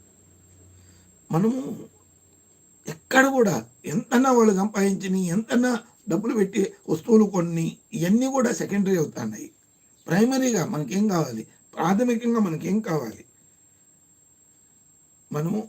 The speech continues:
మనంగా బతకడము. నేను కూడా ఇదే బాధలు అనుభవించినాను. Please help me. ఈ ఒక్క పదం వ్యత్యాసం చూడండి. నాకు మీరు సహాయం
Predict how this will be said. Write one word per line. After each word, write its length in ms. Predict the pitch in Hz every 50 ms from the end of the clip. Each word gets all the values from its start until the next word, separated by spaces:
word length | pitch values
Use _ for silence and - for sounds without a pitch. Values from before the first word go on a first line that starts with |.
| _ -
మనంగా 320 | 165 180 208 226 240 247 240 220
బతకడము. 460 | 202 170 180 175 - 135 120 101 92 - - _ _ _ _ _ _ _ _ _ _ _ _ _ _ _ _ _ _ _ _ _ _ _ _ _ _ _ - _ _ _ _ - - _ _ _ _ _ _ _ _ _ _ _ _ _ _ _ _ _ _ _ _ _ _ _ _ _ _ _ _ _ _ _ _ _ _ _ _ _ _ _ - - - _ _ - 247 165
నేను 160 | 208 254 269 262
కూడా 120 | 269 254 233 214
ఇదే 140 | 185 226 247 240 240
బాధలు 220 | 214 220 226 220 208
అనుభవించినాను. 680 | 202 214 214 214 214 208 165 196 185 175 165 156 156 - - - _ _ _ _ _ -
Please 240 | 269 370 - 202 226 220
help 180 | 190 208 202 - -
me. 80 | 165 127 113 - - _ _ _ _ _ _ -
ఈ 60 | 185 180 185
ఒక్క 160 | - - - 254 -
పదం 200 | - 220 254 269 254 - -
వ్యత్యాసం 400 | 196 165 160 233 208 - 233 226 202 156
చూడండి. 380 | 160 151 143 123 110 98 95 - _ _ _ _ _ _ _ _ _ _ _ _ _ _ _ _ _ _ _ _ _ _ _ _ _ _ _ _ _ _ _ _ - 170
నాకు 180 | 180 220 220 226 220
మీరు 180 | 208 202 233 240 269 - - _ _ _ _ _ _ _ _ _ _ - -
సహాయం 280 | 165 180 208 254 240